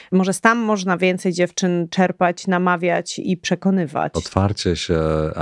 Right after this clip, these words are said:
Speaker 2: I T na różne obszary, zarówno ten artystyczny, jak też i taki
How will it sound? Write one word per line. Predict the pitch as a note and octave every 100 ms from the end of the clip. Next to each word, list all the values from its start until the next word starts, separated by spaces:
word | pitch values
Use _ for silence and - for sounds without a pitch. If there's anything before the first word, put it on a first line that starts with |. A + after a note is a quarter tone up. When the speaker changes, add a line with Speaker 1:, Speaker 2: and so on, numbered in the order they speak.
| E2
Speaker 2:
I | D#2+
T | - G#2 F2 D#2 F2
na | F2 E2+ E2+ E2
różne | F2 G#2 G#2+ G2+ D#2+
obszary, | D#2 - D2 C#2+ D2+
zarówno | A2+ A2 G2+ F2+
ten | F2
artystyczny, | D#2 - D2+ - D2 - F2+ E2+
jak | - A2
też | - A#2+ -
i | A#2
taki | A#2+ A#2 - - A2